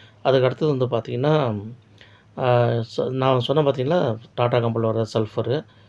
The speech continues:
இது ஒரு மூணு கிராம் தாராளமா போடுங்க. எஸ்கராட்டில் வந்து ரெண்டு எம் எல் போடுங்க. ஒன்றரை எம் எல் வேண்டாம். ரெண்டு எம் எல் போடுங்க. ஆ, நிச்சயமா நல்லாயிருக்கும். அடுத்து நியோ பொட்டாஷ் வந்து ஒரு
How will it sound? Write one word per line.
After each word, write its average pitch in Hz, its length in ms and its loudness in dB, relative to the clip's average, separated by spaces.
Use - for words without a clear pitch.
இது 131 180 0
ஒரு 120 120 2
மூணு 131 220 4
கிராம் 127 280 2
தாராளமா 117 360 2
போடுங்க. 120 320 -2
எஸ்கராட்டில் 135 500 0
வந்து 117 220 0
ரெண்டு 131 240 0
எம் 131 80 2
எல் 127 140 0
போடுங்க. 110 260 -2
ஒன்றரை 113 280 0
எம் 120 80 2
எல் 110 60 0
வேண்டாம். 107 380 -8
ரெண்டு 117 200 -6
எம் 113 80 -2
எல் 117 180 -4
போடுங்க. 123 360 -6
ஆ, 123 140 2
நிச்சயமா 120 360 -2
நல்லாயிருக்கும். 117 320 -2
அடுத்து 135 200 -2
நியோ 165 260 6
பொட்டாஷ் 147 420 0
வந்து 139 240 0
ஒரு 120 500 4